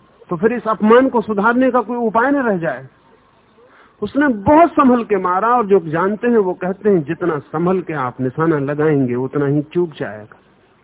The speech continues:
क्योंकि संभलने का मतलब है कि भीतर डर है, भीतर घबराहट है, कंपन।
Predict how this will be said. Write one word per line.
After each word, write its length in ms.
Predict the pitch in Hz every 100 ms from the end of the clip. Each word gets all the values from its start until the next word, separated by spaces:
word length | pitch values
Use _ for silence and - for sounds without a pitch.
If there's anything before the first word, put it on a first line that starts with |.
| _ _ - -
क्योंकि 260 | 302 330 330
संभलने 540 | - 240 240 311 330
का 120 | 285 277
मतलब 380 | 277 294 277
है 60 | 277
कि 140 | 220
भीतर 320 | 214 220 240 240
डर 240 | 214 254
है, 260 | 170 135 - _ _ _ 330 _ _ _ 247 277 320 349 _ _ _ _ _ _ 107
भीतर 260 | 160 202 190
घबराहट 560 | 196 175 208 233 226
है, 60 | 185
कंपन। 440 | - 226 247 226